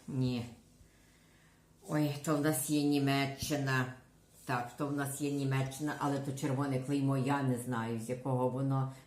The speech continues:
я просто не маю коли навіть ці наклейма дивити, з якого воно року, е, то блюдо. І, і розмір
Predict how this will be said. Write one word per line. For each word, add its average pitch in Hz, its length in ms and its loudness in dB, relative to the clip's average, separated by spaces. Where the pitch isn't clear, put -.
я 135 120 -4
просто 135 320 -4
не 131 100 0
маю 131 300 2
коли 131 180 4
навіть 123 280 -2
ці 127 80 -6
наклейма 120 500 -2
дивити, 110 500 -4
з 135 120 -2
якого 135 440 0
воно 135 340 2
року, 139 480 -2
е, 139 260 -6
то 160 120 2
блюдо. 151 540 2
І, 151 240 4
і 156 140 2
розмір 143 680 2